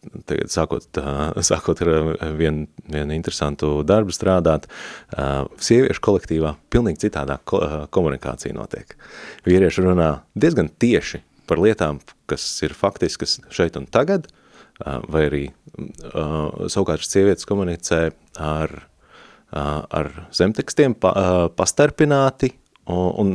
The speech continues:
un, teiksim tā, diezgan, nu, daudz plašāk. Ā, un tāpēc bieži vien rodās tie tādi,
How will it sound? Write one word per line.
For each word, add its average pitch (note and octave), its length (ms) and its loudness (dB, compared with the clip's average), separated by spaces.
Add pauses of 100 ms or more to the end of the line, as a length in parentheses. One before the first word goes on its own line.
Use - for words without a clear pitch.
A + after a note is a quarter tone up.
un, G2 160 -4
teiksim G2 280 2
tā, E2+ 140 6
diezgan, F#2 340 4
nu, A#2+ 180 2
daudz G#2 260 4
plašāk. - 540 -2 (320)
Ā, C2+ 240 -10 (260)
un - 220 -14
tāpēc - 260 -2
bieži F2+ 420 -2
vien F2+ 120 0
rodās D#2+ 360 2
tie D2 180 -4
tādi, D2 380 -4